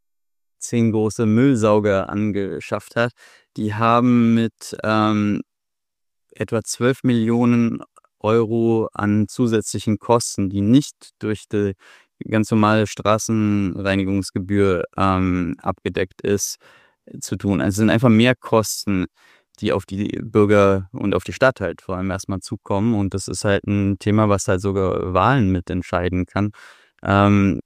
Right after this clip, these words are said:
wir kommen ja da schon relativ schnell in das Thema, äh, Stadtbild auch rein. Äh, lässt man sowas zu oder muss man da auch irgendwas tun? Ähm, und, äh, zwölf Millionen Euro ist nicht wenig.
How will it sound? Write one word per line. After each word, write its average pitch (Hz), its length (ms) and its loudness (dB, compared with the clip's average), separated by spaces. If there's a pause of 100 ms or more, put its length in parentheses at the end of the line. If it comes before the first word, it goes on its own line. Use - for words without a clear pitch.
(140)
wir 98 220 -2
kommen 110 260 0
ja 110 120 6
da 104 180 6
schon 104 200 0
relativ 104 460 0
schnell 110 300 0
in 104 120 2
das 98 200 -4
Thema, 98 480 0 (500)
äh, - 360 -8 (380)
Stadtbild - 600 0
auch 87 300 -6
rein. 101 560 -4
Äh, 98 320 -4
lässt 101 280 -4
man 104 120 -2
sowas 98 340 -4
zu 127 200 -4
oder 104 240 2
muss 101 220 -2
man 107 120 -2
da 95 140 0
auch 85 140 -4
irgendwas 95 400 -6
tun? 139 280 2 (640)
Ähm, 107 600 4 (120)
und, 104 420 0 (320)
äh, 80 140 -8
zwölf - 300 0
Millionen 107 340 2
Euro 107 300 0
ist - 160 -6
nicht 107 200 -2
wenig. 123 500 0